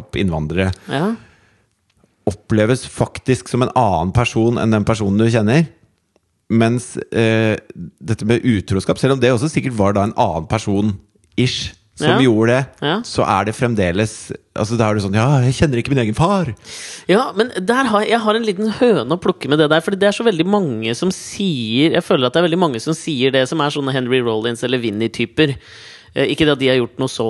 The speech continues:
Speaker 2: alvorlig, sikkert, som å
Speaker 1: Radovan,
Speaker 2: drepe noen.
Speaker 1: Radovan Karadzic hadde
Speaker 2: Ja,
Speaker 1: det
Speaker 2: for,
Speaker 1: tilgitt ham.
Speaker 2: nei, men det er det jeg mener, fordi at hvis, hvis, det er veldig mange som har vært gjennom sånne,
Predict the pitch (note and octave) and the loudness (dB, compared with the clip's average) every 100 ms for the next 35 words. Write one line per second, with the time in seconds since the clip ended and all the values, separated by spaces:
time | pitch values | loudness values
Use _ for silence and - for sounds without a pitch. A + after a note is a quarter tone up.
0 | G#2+ B2 A#2 A2 B2+ D3 D3+ C4+ - - | -2 -2 0 0 0 -2 -4 -6 -6 -10
1 | - A#2 C#3+ C#3+ D3 D#3 C#3+ D#3+ D3 C#3+ | -2 2 4 4 4 4 4 4 4 4
2 | C#3+ D3 D3 A#2 A2+ A#2 - C#3+ C3+ G3 | 2 2 2 2 0 -2 0 0 2 4
3 | - G#3+ A3+ G3 E3+ F3+ G3+ - F3 B3+ | 6 6 4 4 4 4 2 4 4 4
4 | C#4+ C#4+ D4 C#4+ C#4 G3+ A3+ B3 B3 A#3 | 2 2 4 4 2 2 2 0 0 -2
5 | A#3+ - A3 A#3 - F3+ G3 A3+ G3 G3 | -4 -2 -4 -4 -4 0 2 2 2 2
6 | A3 F3 A#2 B2+ F#3 F#3+ E3 - D3+ E3 | 2 2 0 2 2 2 0 0 0 0
7 | D#3+ C3+ | 0 2